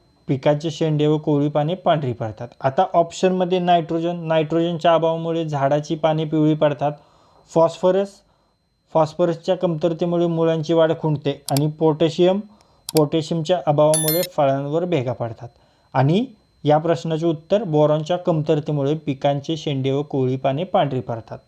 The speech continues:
ओके, बोरॉन. समोरचा प्रश्न, डॅश डॅश हा महाराष्ट्राचा राज्य कांदळ वृक्ष, खार पृथ्वी वृक्ष म्हणून दोन हजार वीस मध्ये घोषित केला गेला आहे. कोणत्या वृक्षाला? तर पांढरी चिपीला. योग्य उत्तर पर्याय क्रमांक चार, पांढरी चिपी. आता पहा,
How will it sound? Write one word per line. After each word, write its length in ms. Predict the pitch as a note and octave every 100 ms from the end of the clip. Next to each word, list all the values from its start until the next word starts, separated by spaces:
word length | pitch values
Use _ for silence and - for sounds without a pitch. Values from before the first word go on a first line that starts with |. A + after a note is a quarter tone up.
| -
ओके, 280 | D3+ C3 F#3
बोरॉन. 420 | D#3 C3+ A#2 A#2 -
समोरचा 340 | D3 C#3 D3+ E3
प्रश्न, 400 | E3 D#3 E3 G3+ - _ _ _ _ _ _ _ _ _ _ C#3+
डॅश 220 | D#3 E3
डॅश 240 | D#3 G3+ G3
हा 140 | -
महाराष्ट्राचा 760 | F#3+ E3+ D3+ E3 D#3+ - E3+ F3
राज्य 380 | D#3 D#3 D3+ D#3+
कांदळ 360 | D#3 D3 C#3+ C#3+
वृक्ष, 380 | C3+ C3 - B2+
खार 240 | - D3 F3
पृथ्वी 360 | F#3 F#3 F3
वृक्ष 340 | E3+ E3 D3 -
म्हणून 360 | C3+ C#3+ D#3+
दोन 180 | D#3 D#3+
हजार 320 | D3 C#3+ D#3+
वीस 320 | D#3+ C#3+ D3+ D3+
मध्ये 240 | C#3+ D#3+
घोषित 360 | D#3+ C#3+ C3 C3 -
केला 240 | C3 B2+
गेला 240 | A#2+ A#2
आहे. 100 | B2 - _ - _ _
कोणत्या 540 | - D3 C#3 C#3 F3+ A3+
वृक्षाला? 560 | D#3+ D3 C#3+ - D#3 F#3 - _ _ _ -
तर 80 |
पांढरी 460 | D3+ E3+ D#3 D3 E3
चिपीला. 460 | F#3+ E3 D3 B2+ A#2+
योग्य 380 | C3+ D#3+ D#3
उत्तर 300 | E3 D#3 D#3+
पर्याय 460 | D3+ D#3 B2+ B2+ C3
क्रमांक 340 | C3 C3+ C3
चार, 160 | C3 E3
पांढरी 500 | F#3 D3+ C#3 C3+ C#3+
चिपी. 300 | D#3+ C3 C3
आता 220 | B2+ C3+
पहा, 280 | D#3+ E3 F3